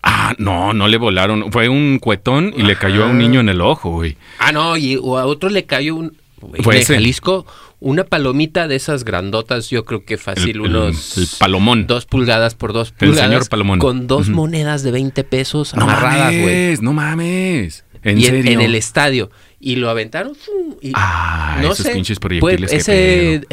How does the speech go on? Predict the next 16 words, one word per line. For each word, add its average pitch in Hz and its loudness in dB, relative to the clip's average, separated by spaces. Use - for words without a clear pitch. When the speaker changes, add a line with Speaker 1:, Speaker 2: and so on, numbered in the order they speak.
Speaker 2:
el 131 0
destino, 175 -2
¿crees 170 -2
en 202 -2
el 143 -4
destino? 170 -4
¿Crees 139 -2
en 156 -2
que 120 0
cuando 123 -2
te 151 -2
toca, 156 0
aunque 180 -4
te 107 -6
quites, 165 -4
cabrón, 233 -6